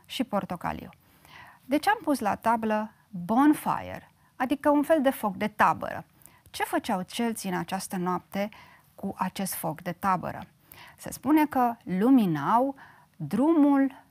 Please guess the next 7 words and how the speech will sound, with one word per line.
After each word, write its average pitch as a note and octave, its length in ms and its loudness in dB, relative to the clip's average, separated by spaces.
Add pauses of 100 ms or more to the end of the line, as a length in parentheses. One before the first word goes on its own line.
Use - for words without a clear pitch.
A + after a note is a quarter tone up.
spiritelor. - 1200 -2 (600)
Se - 260 -6
spune D#4 360 4
în A#3+ 80 2
același F#3 520 -4
timp, - 340 -12 (160)
atunci, F#3 520 -8